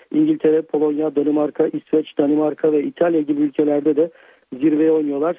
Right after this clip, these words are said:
Bu ülkelerde ya ilk parti olarak çıkacaklar se-, seçimlerden ya da ilk üç partiden biri olacaklar. Buna da kesin gözüyle bakılıyor.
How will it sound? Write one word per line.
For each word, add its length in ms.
Bu 120
ülkelerde 560
ya 200
ilk 300
parti 280
olarak 340
çıkacaklar 520
se-, 380
seçimlerden 540
ya 180
da 200
ilk 220
üç 240
partiden 560
biri 240
olacaklar. 680
Buna 180
da 80
kesin 320
gözüyle 360
bakılıyor. 400